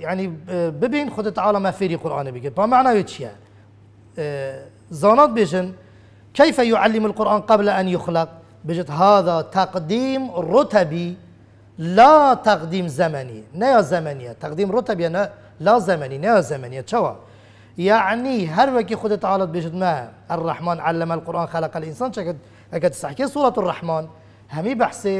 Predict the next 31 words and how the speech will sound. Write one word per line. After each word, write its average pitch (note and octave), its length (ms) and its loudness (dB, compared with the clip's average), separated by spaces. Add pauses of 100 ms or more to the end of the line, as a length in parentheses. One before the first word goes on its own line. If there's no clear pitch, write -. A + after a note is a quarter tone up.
(600)
نعمتت E3+ 800 -2
خودینه، E3 560 -2 (220)
کرمت G3 420 -4
خودینه، F3 460 -2
چونکه D#3+ 320 -10
هر G#3+ 180 0
نوبنا G#3+ 540 0 (380)
دو D3 60 -6
سه A3+ 220 0
آیت G#3 180 2
که G3+ 200 -4 (100)
دو E3+ 120 -2
آیت، G3+ 320 0
آیت G3 380 -4
که G3+ 60 -6
دو D#3 120 -8
سه A3 160 -8
که G3+ 360 -4 (260)
خودت F3+ 240 -4
تعالی F3+ 160 -2
بجد F3+ 100 -6
فبی E3+ 360 -4
ای C#4+ 280 -2
آلاء A3+ 800 6
ربکما G3 600 -4
تکذبان. F3 800 -4 (880)
هذا D3 140 -10
خودت E3 240 -8
تعالی F3+ 320 0
که E3 80 -10
بجد F3 180 -6